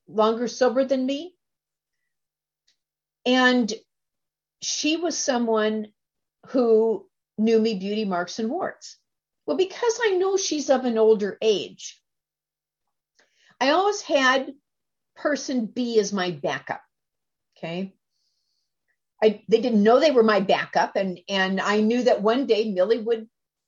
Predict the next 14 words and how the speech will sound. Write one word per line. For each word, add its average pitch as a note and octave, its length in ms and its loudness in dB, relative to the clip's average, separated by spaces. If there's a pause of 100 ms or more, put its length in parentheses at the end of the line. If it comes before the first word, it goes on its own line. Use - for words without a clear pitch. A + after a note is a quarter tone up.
(100)
be F3 160 -2
unable A#3 380 -2
to C#4+ 80 -2
sponsor, C4+ 440 -6
either G3 540 0
maybe F#3+ 420 -10 (220)
illness G3+ 520 2
or E3+ 100 -4
dementia F3 800 -2
or, D#3 400 0 (220)
or A3 180 4
death. F#4+ 380 -6 (1300)
But A3+ 200 2
I A3+ 320 0